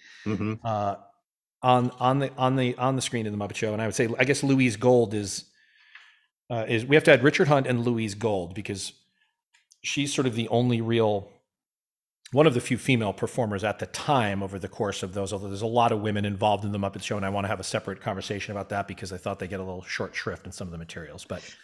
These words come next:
Speaker 1: Right, and let's just say that while you were watching this in the late seventies, this same group of people, these five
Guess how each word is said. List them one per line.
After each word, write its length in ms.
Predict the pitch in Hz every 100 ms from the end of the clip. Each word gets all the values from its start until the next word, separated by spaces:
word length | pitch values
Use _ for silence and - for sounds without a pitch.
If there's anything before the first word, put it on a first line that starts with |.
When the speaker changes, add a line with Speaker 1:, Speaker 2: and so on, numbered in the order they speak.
| - -
Speaker 1:
Right, 280 | 123 139 135
and 120 | 135
let's 180 | 151 156
just 200 | 180 160
say 200 | 175 160
that 240 | 135 123 113
while 400 | 113 139 147 151
you 80 | 135
were 100 | 131
watching 460 | 131 165 - 147 139
this 200 | 135 151
in 100 | 127
the 100 | 120
late 240 | 127 120
seventies, 540 | - 123 127 127 117 -
this 240 | 135 139
same 420 | - 151 147 139
group 380 | 120 131 143 143
of 160 | 127 -
people, 540 | 156 160 113 101 101
these 260 | 113 113 -
five 720 | - 117 113 117 120 113